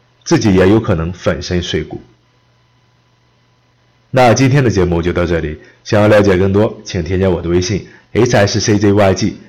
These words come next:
也就是汇市财经宇哥的首拼字母。感谢大家的收听，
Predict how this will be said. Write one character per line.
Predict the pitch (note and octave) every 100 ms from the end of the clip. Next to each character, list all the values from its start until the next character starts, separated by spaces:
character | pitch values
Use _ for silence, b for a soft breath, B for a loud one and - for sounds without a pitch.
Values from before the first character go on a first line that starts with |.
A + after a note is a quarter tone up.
| B B
也 | - G#2
就 |
是 | G2+ G#2+
汇 | B2+ G#2+
市 | A#2+
财 | G2 F2+
经 | F2+ G#2
宇 | F#2+ D#2+
哥 | F2+
的 | F2 E2
首 | G#2
拼 | F2+ - G2+
字 | G2+
母。 | E2 E2+ b b b _
感 | G#2+ F#2+
谢 | - G2
大 | F#2
家 | F#2+
的 | F#2+
收 | G#2+
听， | G#2+ C3